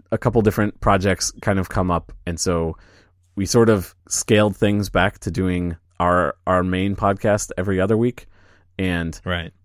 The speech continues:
Speaker 1: this one, we were like, "Oh, well, we'll just not do it as much." And that combined with the fact that it's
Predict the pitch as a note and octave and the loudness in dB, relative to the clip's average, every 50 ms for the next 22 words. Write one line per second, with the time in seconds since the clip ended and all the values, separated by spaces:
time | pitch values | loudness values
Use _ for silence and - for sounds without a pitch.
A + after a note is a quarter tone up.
0 | _ _ - G#2 A2 A2+ A2+ - - A2+ G#2 G#2 G2+ G2 G2 G2 G2 - - G2+ | _ _ -10 -2 2 2 2 2 2 0 2 2 2 2 0 -2 -2 -4 -4 -2
1 | F#2 F#2 F2+ F2 F2+ F#2 - A3 A#3 G3+ F3 D3+ C#3+ C#3 C3+ C3 C3+ D3 D3 C3+ | 0 0 2 2 0 2 4 4 6 6 6 8 8 8 8 8 6 6 6 4
2 | C3+ B2+ - - B2+ A#2+ G#2 A2 A2 G2+ F#2 F2 E2+ F2+ E2 D2 - - - _ | 2 -2 0 2 2 2 4 4 4 4 4 0 -2 -4 -4 -6 -6 -12 -18 _
3 | - F#2+ F#2 F2+ F2+ E2+ - - G2 G2+ A2+ A2+ A#2+ C3 - _ - - B2 G#2+ | -8 -6 -4 -4 -4 -6 -6 -8 -4 0 2 2 2 2 0 _ -4 -2 0 0
4 | G2+ F#2 F#2+ F#2+ G2 G2 G2+ G2 F2+ F2+ F#2 F2+ F2 E2+ - - - - _ _ | 2 2 2 2 2 2 0 0 0 0 0 0 0 -2 -4 -10 -20 -20 _ _
5 | _ _ _ _ _ _ _ _ _ - - - - F2+ E2+ - - - E2+ E2 | _ _ _ _ _ _ _ _ _ -6 -6 -2 0 0 0 0 -2 -4 -4 -4
6 | D#2+ D2+ - - - | -4 -6 -6 -8 -10